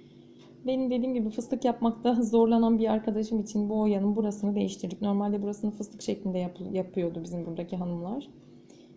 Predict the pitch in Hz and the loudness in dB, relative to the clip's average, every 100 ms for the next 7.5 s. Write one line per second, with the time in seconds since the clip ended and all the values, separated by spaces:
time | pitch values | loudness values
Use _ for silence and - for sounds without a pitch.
0 | - 247 220 - - - 349 262 220 - | -6 -2 -2 -4 -14 -6 0 2 0 -2
1 | - 247 247 262 254 262 269 269 277 - | -4 0 0 0 0 -2 -2 -2 -4 -2
2 | 262 247 247 - - - - - - - | 0 0 -4 -8 -20 -20 -20 -20 -20 -20
3 | - - - - - - - - - - | -20 -20 -20 -20 -20 -20 -20 -20 -20 -20
4 | - - - - - 50 50 - - - | -20 -20 -20 -20 -20 -20 -20 -20 -20 -20
5 | - - - - - - - - 233 233 | -20 -20 -20 -20 -20 -20 -20 -16 -10 -6
6 | 214 214 202 190 - 208 220 226 247 262 | -6 -4 -4 -4 -6 -4 -4 -4 -4 -2
7 | 254 247 240 247 - | -2 -2 -2 -6 -16